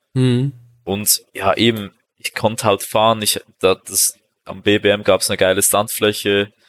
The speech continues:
Speaker 2: Es gab, äh, ein cooles Pro-, Programm am Abend und so. Es sind halt auch viel mehr Leute gekommen, weil es ja viel zentraler ist, ne?
Speaker 1: Mhm.
Speaker 2: Äh,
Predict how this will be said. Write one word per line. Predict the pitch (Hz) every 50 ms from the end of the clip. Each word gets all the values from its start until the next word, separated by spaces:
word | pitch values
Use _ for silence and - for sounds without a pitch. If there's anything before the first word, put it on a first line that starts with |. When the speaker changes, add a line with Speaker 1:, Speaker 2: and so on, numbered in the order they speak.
| _ _ _ _ _ _ _ -
Speaker 2:
Es | - -
gab, | - 104 98 95 95 -
äh, | 95 92 92 92 92 90
ein | 92 95 -
cooles | - - 110 107 104 -
Pro-, | _ - - - _ _ _ _ _ _
Programm | - 98 - 104 101 104 104
am | 104 101 98
Abend | 90 98 104 107 107 113 110 107 -
und | 104 107 -
so. | - 104 104 107 107 107 _ _ _ _ _ _ _ _ _ _ _ _
Es | - - - -
sind | - 95 92 92 -
halt | 92 92 92 85
auch | 87 92 95 - - _ _ _ _ _ _ _ _ -
viel | - - 120 117
mehr | 110 101
Leute | 98 98 101 - - -
gekommen, | - - - - 123 104
weil | 95 90
es | 90 -
ja | 95
viel | - - 101 101 -
zentraler | - - 95 95 - - 101 101 104 104 101
ist, | 101 - - -
ne? | 95 95 101 - _ _ _ _ _ _ _ _ _ _ _ -
Speaker 1:
Mhm. | 123 123 117 110 107 117 117 - _ _ _ _ _ _ _ _ -
Speaker 2:
Äh, | - 104 98 98 98 95